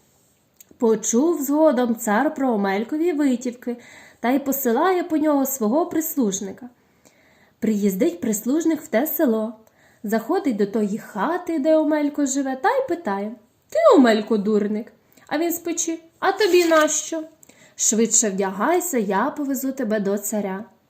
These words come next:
«Та мені неохота», — розсердився царський прислужник і вдарив його по щуці. А Омелько й каже потихеньку:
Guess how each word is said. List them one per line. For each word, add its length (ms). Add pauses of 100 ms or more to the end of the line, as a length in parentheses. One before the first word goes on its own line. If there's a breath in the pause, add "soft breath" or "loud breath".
(140)
«Та 120
мені 260
неохота», — 880
розсердився 1040
царський 500
прислужник 720 (280 loud breath)
і 100
вдарив 480
його 300
по 160
щуці. 480 (520 soft breath)
А 160
Омелько 480
й 80
каже 420
потихеньку: 640